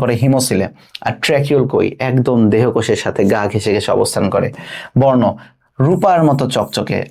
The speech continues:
আর এরা কি? সাদাটে। এটা একটা জিনিস, রূপার মতো চকচকে, সিলভার, আর এরা হইতেছে হোয়াইট। এরা হইতেছে সিলভার,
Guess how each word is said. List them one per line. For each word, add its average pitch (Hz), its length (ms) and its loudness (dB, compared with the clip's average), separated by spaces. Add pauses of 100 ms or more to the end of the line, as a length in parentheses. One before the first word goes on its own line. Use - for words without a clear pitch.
আর 104 140 0
এরা 107 180 0
কি? 185 80 -2 (100)
সাদাটে। 101 360 0 (300)
এটা 143 200 -2
একটা - 140 -4 (100)
জিনিস, 107 180 -2 (120)
রূপার 120 300 2
মতো 120 140 -2 (100)
চকচকে, 131 440 -4 (520)
সিলভার, 151 480 2
আর 123 140 2
এরা 107 160 2
হইতেছে 113 300 -2 (100)
হোয়াইট। 110 280 -4 (520)
এরা 139 140 4
হইতেছে 147 260 2 (100)
সিলভার, 131 300 2